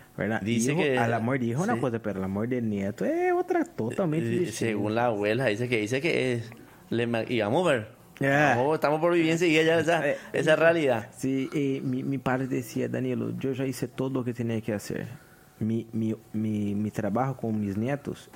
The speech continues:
Speaker 1: es malcriar." Eso es mi,
Speaker 2: Sí,
Speaker 1: ese era,
Speaker 2: sí.
Speaker 1: eso es lo que yo tengo que hacer. Mi función de abuelo es malcriar.
Speaker 2: Sí.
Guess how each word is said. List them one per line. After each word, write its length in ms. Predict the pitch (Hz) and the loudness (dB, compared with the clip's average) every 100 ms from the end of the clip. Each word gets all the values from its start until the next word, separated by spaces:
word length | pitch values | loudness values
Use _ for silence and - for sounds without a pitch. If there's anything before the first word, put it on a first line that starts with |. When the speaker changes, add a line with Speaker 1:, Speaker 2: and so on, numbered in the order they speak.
| - - | -8 -4
Speaker 1:
es 100 | 127 | -2
malcriar." 640 | 143 165 147 95 - - - - - - - - - | 0 -2 -2 -2 -4 -16 -20 -20 -20 -20 -20 -14 -2
Eso 320 | 170 190 - | -2 0 -2
es 80 | 160 | 0
mi, 320 | 151 127 123 | 0 0 -2
Speaker 2:
Sí, 60 | - | 0
Speaker 1:
ese 240 | 185 - | 0 2
era, 160 | 185 175 | 0 2
Speaker 2:
sí. 80 | 170 | 0
Speaker 1:
eso 200 | 208 220 | 0 0
es 40 | |
lo 60 | 208 | 0
que 100 | 190 | 0
yo 100 | 185 | 0
tengo 140 | 180 | 0
que 100 | 170 | 0
hacer. 200 | 151 127 | 0 0
Mi 100 | 143 | -2
función 380 | 143 139 120 202 | -2 -4 -2 0
de 80 | 202 | 2
abuelo 340 | 151 175 208 | 2 2 2
es 60 | 180 | 2
malcriar. 500 | 175 226 202 120 | 2 0 0 0
Speaker 2:
Sí. 80 | 98 | -2